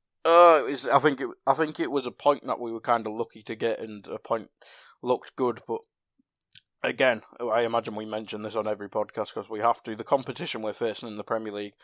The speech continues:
not just Man City. Uh, I know Chelsea, uh, got spanked by Tottenham the other day, but, uh, <sighs> results like that, you just, you, you think, "What if?" Um,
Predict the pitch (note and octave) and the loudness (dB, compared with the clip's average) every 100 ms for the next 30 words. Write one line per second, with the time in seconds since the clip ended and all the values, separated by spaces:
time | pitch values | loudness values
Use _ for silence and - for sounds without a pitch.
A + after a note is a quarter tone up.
0 | - - - F3 D#3 C3+ A#2 G#2+ G2+ B2+ | -20 -20 2 4 4 0 -4 -6 -4 -6
1 | - - _ - G#2+ G#2 A2 G#2+ - G#2 | -6 -10 _ -8 -6 -4 -4 -4 -4 -6
2 | - G2+ - - G2+ G2 G2 - - G#2+ | -8 -18 -12 -8 -6 -6 -10 -10 -8 -8
3 | G#2 - G2+ A#2 - G#2 G#2+ G#2 G2 G#2 | -8 -8 -6 -6 -6 -8 -8 -8 -6 -6
4 | G2 _ - - _ - - - B2 A2 | -6 _ -20 -20 _ -20 -18 -8 -4 -2
5 | - _ _ _ _ B2+ - - - - | -4 _ _ _ _ -16 -16 -16 -16 -16
6 | - _ _ _ _ - C#3 E3 C#3 B2+ | -20 _ _ _ _ -10 -8 -2 -2 0
7 | C#3+ C3+ B2+ A2+ A2 B2 G#2+ A#2 A2+ A2+ | -2 0 2 2 4 4 2 -2 -12 -14
8 | - - A#2+ A2 _ _ _ B2+ - A#2+ | -16 -14 -12 -12 _ _ _ -14 -6 -6
9 | A2 - _ _ _ _ - _ C3+ B2 | -6 -16 _ _ _ _ -20 _ -2 0
10 | A2+ G#2 - _ _ - A2 G#2 G2+ | -2 -6 -12 _ _ -14 -10 -8 -8